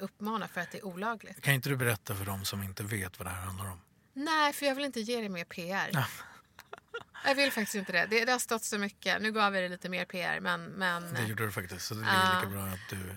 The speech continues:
Speaker 2: s-, berättar.
Speaker 1: Nej, men det handlar om en, det är en, det är en låt som handlar, jag vill inte ens säga meningen, men det handlar om att förgripa sig på barn
Speaker 2: Mm.
Speaker 1: och det är en satir och det ska vara lite roligt. Satir för övrigt handlar om att man ska sparka uppåt. Ehm, det är där satirets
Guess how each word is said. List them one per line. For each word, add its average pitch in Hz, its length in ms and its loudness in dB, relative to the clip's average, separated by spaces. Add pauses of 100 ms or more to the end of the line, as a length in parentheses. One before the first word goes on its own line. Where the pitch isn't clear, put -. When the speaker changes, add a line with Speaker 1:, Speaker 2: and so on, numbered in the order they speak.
(120)
Speaker 2:
s-, - 140 -8 (100)
berättar. 104 460 -2 (120)
Speaker 1:
Nej, 233 200 8
men 240 100 4
det 240 60 4
handlar 226 260 4
om 202 60 0
en, 202 220 -2
det 220 180 0
är 208 60 4
en, 196 140 0
det 196 80 0
är 190 40 4
en 190 100 0
låt 180 240 -2
som 175 500 -6
handlar, 170 520 -2
jag 185 180 -4
vill 208 100 0
inte 208 140 -2
ens 170 160 -4
säga 170 260 -4
meningen, 180 440 -2
men 185 100 -2
det 190 120 2
handlar 180 380 2
om 170 60 -4
att 175 80 -8
förgripa 180 440 -8
sig - 140 -8
på 180 80 -8
barn 180 380 4
Speaker 2:
Mm. 139 120 -2
Speaker 1:
och 160 200 -4
det 175 80 -6
är 165 60 -2
en 170 60 -4
satir 185 640 -2
och 160 180 -6 (380)
det 180 100 -6
ska - 160 -2
vara 175 80 -2
lite 180 200 -4
roligt. 190 300 -4
Satir 233 500 0
för - 160 -2
övrigt 175 300 0
handlar 180 260 0
om 175 100 -2
att 170 120 -10
man 170 120 -4
ska - 180 -10
sparka 175 400 -4
uppåt. - 720 -8 (200)
Ehm, 170 560 -10
det 180 120 -8
är 180 40 -8
där 180 180 4
satirets - 760 -6